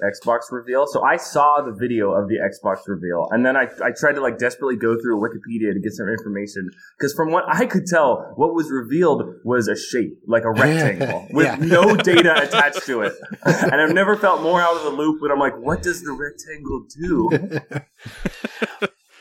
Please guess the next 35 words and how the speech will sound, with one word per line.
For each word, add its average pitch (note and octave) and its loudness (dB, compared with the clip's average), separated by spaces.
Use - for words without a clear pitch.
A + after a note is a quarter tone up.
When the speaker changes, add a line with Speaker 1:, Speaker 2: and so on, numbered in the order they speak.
Speaker 2:
Yeah, C#3 4
well, C#3+ -4
the E3+ -2
problem G#3+ 4
is F3+ 0
they D#3 -4
released D#3+ 0
the C#3+ 2
specs, - 0
like, C3 -2
a B2 -6
year C3 0
ago, E3 0
so C3+ 2
it's C#3+ -4
all, D3+ 4
like, C#3+ -2
disconjointed C#3+ 0
how C3 2
the C3 -6
information's C3 -2
getting C#3+ 0
released. C#3+ 2
So, C#3+ 2
yeah, D#3 4
for D3 -6
someone F#3+ 0
like E3+ -2
you E3+ 0
who, C#3+ -4
who C#3+ -2
isn't C#3+ 0
following E3 2
that, E3+ 2
it D3+ -2